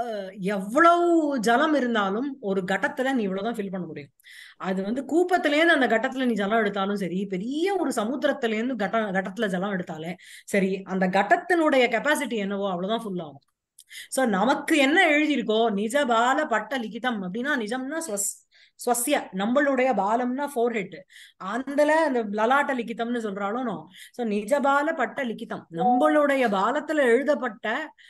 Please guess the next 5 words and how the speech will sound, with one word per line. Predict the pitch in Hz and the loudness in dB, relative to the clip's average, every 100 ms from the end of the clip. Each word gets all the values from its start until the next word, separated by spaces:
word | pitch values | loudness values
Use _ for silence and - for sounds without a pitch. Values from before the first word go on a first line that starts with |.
| - _ | -20 _
அதுதான் | - 190 247 311 302 247 233 220 | -10 0 2 2 2 0 0 -4
தாத்ரா. | 190 214 - 277 202 180 | -4 -4 -4 -4 -4 -6
தாத்ரானா | 190 202 247 254 339 277 190 156 | -8 -2 0 0 0 -2 -6 -4
பிரம்மாவினார், | 180 220 240 202 185 175 - _ | -2 0 2 2 -2 -4 -10 _
ப-, | 196 190 180 175 | -2 -2 -2 -6